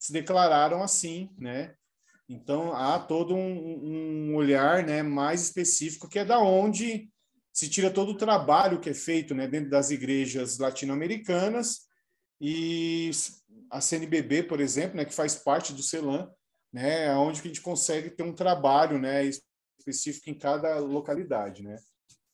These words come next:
E, então, o curso de História da Igreja finaliza quando a, que a gente dá um, uma, uma, um parecer, né, de cada uma das conferências, pra gente ver como que tá atuando, né, a, atualmente, né, a igreja. E, e a igreja,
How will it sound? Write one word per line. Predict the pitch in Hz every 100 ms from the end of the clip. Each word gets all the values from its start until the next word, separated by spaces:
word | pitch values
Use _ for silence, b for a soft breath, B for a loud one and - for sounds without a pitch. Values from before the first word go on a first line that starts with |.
| _
E, | - 127 131 135 139 139 139 143
então, | 151 175 190
o |
curso | 196 208 -
de | -
História | - 196
da | 196
Igreja | 190 175 190 202
finaliza | 202 202 190 170 185 180 196
quando | 208 202
a, | 202 - _ - 139
que |
a | 185
gente | 190 196 202 208 - - 135
dá | 131
um, | 180 196 185 160 135 127 113 104 117
uma, | 135
uma, | 151 147 - 131 139 139 135 131 127
um | 131
parecer, | 165 160 156 - 175
né, | 185
de | 151
cada | 131 160 160
uma |
das | 156 156
conferências, | 160 151 202 170 175 196 214 - - b b b b
pra | - 185
gente | 190
ver | 196 185
como | 185 196
que | 185 -
tá | 180
atuando, | 175 180 170 156 160 160
né, | 143
a, | 147 143 123 110 107 107 101 - _ _
atualmente, | - 117 143 139 127 135 135
né, | 147
a | 143
igreja. | 143 143 165 196
E, | 214
e | 220 220 196
a | 214
igreja, | 220 190 190 202 226 247